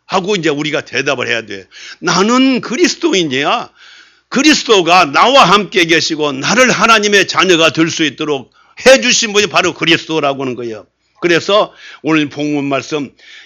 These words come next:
요한 일 서 오 장 십일 절, 십일 절, 십이 절의 말씀으로 물리칠 수 있습니다. "증거는 이것이니 하나님 우리에게 영생을 주신 것과 그 영생이 그 아들 예수 그리스도 안에 있는 것이라고요."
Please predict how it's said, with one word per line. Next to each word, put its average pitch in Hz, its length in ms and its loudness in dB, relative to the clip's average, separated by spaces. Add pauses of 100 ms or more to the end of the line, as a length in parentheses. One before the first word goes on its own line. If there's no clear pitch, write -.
요한 165 280 4
일 160 80 4
서 147 240 0
오 139 260 -4
장 147 180 -2
십일 139 360 -2
절, 143 160 -2
십일 160 380 -2
절, 139 360 -4
십이 240 320 0
절의 185 220 -2
말씀으로 147 580 -4
물리칠 123 480 -6
수 117 160 -8
있습니다. 104 560 -12 (300)
"증거는 240 500 2
이것이니 185 460 0
하나님 233 500 -2
우리에게 214 380 -2
영생을 277 680 -6
주신 233 320 -10
것과 196 520 -6 (280)
그 170 460 2
영생이 151 720 -2 (440)
그 202 180 2
아들 202 360 4
예수 202 380 2
그리스도 214 420 0
안에 208 260 4
있는 247 320 0
것이라고요." 143 800 0